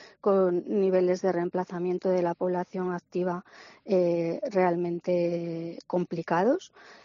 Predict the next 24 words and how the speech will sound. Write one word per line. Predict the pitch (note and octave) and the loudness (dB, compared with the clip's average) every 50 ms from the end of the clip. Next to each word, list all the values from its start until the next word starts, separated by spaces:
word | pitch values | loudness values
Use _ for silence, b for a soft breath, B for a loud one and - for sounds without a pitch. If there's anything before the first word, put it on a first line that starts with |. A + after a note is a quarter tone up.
| B B | B B
Eh, | - G3+ G3+ F#3+ F#3 F#3+ F#3+ F#3 F#3 F#3 | 2 4 4 4 4 4 4 4 4 2
suponen | F#3 - A3+ G3+ - G3 G#3 A#3+ | 2 0 -2 0 2 2 2 4
también | B3+ C4 A#3 G#3 G#3 G3 F#3+ F3+ | 4 2 2 4 4 4 2 2
retos | - F3 F#3 - - D4 D4+ - - | 2 0 0 2 2 0 0 0 0
en | G3+ F3+ F3+ | -2 0 0
la | F3 F3 E3+ E3+ E3+ | 0 0 0 0 0
dotación | F3+ F#3 - - F#3 - - G3 F#3 F3+ F3+ | -2 -4 -4 -4 -4 -4 -2 -4 -2 -2 0
de | F#3 G3 G3 F#3+ F#3+ | 2 2 2 2 0
servicios, | - - F#3 - E3 F#3 G3+ - - C4 C4+ C#4+ - - | 0 -2 -4 -4 0 -2 -2 0 2 0 2 2 0 0
en | G#3+ F#3+ F3+ | -2 0 2
la | F3 E3+ | 2 2
adaptación | E3+ F3+ F3 _ - - - - G#3 G3+ A3 | 2 2 0 _ -2 -8 -4 -2 0 2 2
de | A3+ | 2
los | G3+ F#3+ F3 F3+ - | 2 2 0 -2 -2
servicios | - F3 E3+ F3 G3 A#3 - - G#3+ G3+ - | -4 -4 -2 0 0 0 0 0 -2 0 0
a | - G#3+ | 0 0
las | G#3 - - | 0 -2 -4
estructuras | E3+ - - G3 F3 _ - G3 G#3 G#3 A3 | -8 -10 -10 -12 -10 _ -2 0 2 2 0
demográficas, | - G3 F#3 F3+ E3+ - - B3+ - C4 - G#3+ G3 - | 0 -2 -4 -4 -2 -2 -2 -2 -2 -2 -2 -2 -2 0
a | F#3 | 0
las | F3+ F3 F3+ | 0 0 -2
necesidades | F3+ E3+ G3 F3+ - F#3 F3+ F3 F#3 G#3 A#3+ | -4 -4 -6 -4 -2 -2 0 2 2 2 2
de | A#3+ G3+ | 2 0
las, | F3+ F3+ F3 E3+ E3+ F3+ - | 0 -2 -4 -4 -6 -8 -10